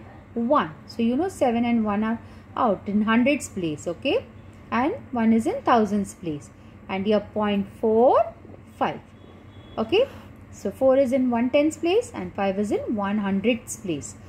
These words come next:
So why five will come down? Seven plus four is eleven, so one and one carried over here. Eight plus four is twelve, twelve plus one is thirteen, one carried here. Nine plus one is ten, ten plus three is thirteen,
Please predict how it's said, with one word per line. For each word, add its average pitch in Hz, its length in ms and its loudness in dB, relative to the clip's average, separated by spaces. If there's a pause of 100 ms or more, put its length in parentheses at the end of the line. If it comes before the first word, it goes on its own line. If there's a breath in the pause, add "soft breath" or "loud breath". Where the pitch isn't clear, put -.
(240 loud breath)
So 214 140 -2
why 202 280 2 (140)
five 233 260 2
will 254 160 0
come 233 340 2
down? 233 380 2 (340 loud breath)
Seven 214 380 0
plus 233 260 0
four 214 240 0
is 165 120 -4
eleven, 220 560 2
so 180 200 -4
one 214 460 -2
and 175 180 -6
one 165 260 -6
carried 196 320 0
over 277 180 4
here. 277 300 0 (540 loud breath)
Eight 233 240 0
plus 285 260 0
four 220 200 0
is 180 180 -4
twelve, 277 400 0
twelve 190 240 0
plus 196 240 -4
one 180 200 -4
is - 140 -10 (100)
thirteen, 277 720 2 (400 loud breath)
one 170 240 -6
carried 208 400 -2
here. 302 260 4 (340 loud breath)
Nine 220 240 2
plus 240 260 -2
one 202 140 0
is 190 160 -6
ten, 294 360 2
ten 208 220 -2
plus 202 260 -4
three 202 240 -6
is 190 100 -10
thirteen, 285 680 0